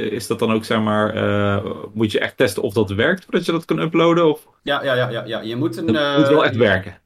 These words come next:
Speaker 2: Ja, het moet, je moet hem uitrijden en dan, eh, dat is
Speaker 1: Ah.
Speaker 2: hun controlemiddel, zeg maar. En dan zit er volgens mij nog wel een beetje moderation in, eh, in dat
Speaker 1: Ja,
Speaker 2: wereldje.
Speaker 1: precies.
Speaker 2: Maar ja, die, die, die, ehm, want dat vind ik ook wel een ding. Dat, ehm,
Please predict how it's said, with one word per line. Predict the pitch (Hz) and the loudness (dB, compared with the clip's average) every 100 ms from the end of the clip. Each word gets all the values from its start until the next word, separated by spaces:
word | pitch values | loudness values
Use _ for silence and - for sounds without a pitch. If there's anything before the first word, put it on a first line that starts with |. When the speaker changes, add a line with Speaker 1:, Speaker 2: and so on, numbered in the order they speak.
| _ - | _ -12
Speaker 2:
Ja, | 123 107 | -8 -8
het | 107 | -6
moet, | 156 - | -6 -8
je | 131 | -6
moet | 160 | -4
hem | 170 | -2
uitrijden | 147 175 170 180 175 180 151 | -2 -2 -4 -4 -2 -4 -4
en | 143 | -6
dan, | 143 139 135 | -6 -8 -8
eh, | 131 131 127 110 123 | -10 -10 -10 -12 -4
dat | 139 143 | -2 -2
is | |
Speaker 1:
Ah. | 120 | -2
Speaker 2:
hun | 147 147 | -2 -2
controlemiddel, | 151 127 143 147 139 131 | -4 0 0 0 -2 -4
zeg | 127 123 | -6 -6
maar. | 123 117 | -6 -6
En | 113 | -6
dan | 110 | -8
zit | 107 - - 120 - | -10 -14 -12 -14 -14
er | |
volgens | 123 127 120 | -16 -14 -14
mij | - 117 | -8 -6
nog | 127 | -6
wel | 120 110 | -4 -4
een | 113 | -2
beetje | 107 110 117 | -4 -6 -8
moderation | 113 107 110 113 - 104 | -8 -4 -4 -4 -6 -10
in, | 85 104 | -8 -8
eh, | 110 104 95 92 | -8 -8 -12 -10
in | |
dat | 104 | -10
Speaker 1:
Ja, | 101 | -6
Speaker 2:
wereldje. | 110 110 - 98 | -4 -4 -6 -10
Speaker 1:
precies. | |
Speaker 2:
Maar | 104 101 - - - - - - - - _ _ _ _ - | -10 -10 -14 -20 -20 -20 -20 -20 -20 -20 _ _ _ _ -4
ja, | 127 170 | 0 2
die, | 214 214 | 2 2
die, | 185 214 | 0 -2
die, | 185 208 214 | 0 -2 2
ehm, | 180 185 180 175 - | 6 6 4 0 -6
want | 135 127 151 | -10 -2 0
dat | 202 | 0
vind | 233 | 0
ik | 202 | 0
ook | 196 | 0
wel | 180 175 156 | 2 0 2
een | |
ding. | 139 135 151 | 0 -2 -2
Dat, | 147 - | -6 -6
ehm, | 139 143 135 135 131 131 139 | -4 -2 0 -2 -4 -6 -8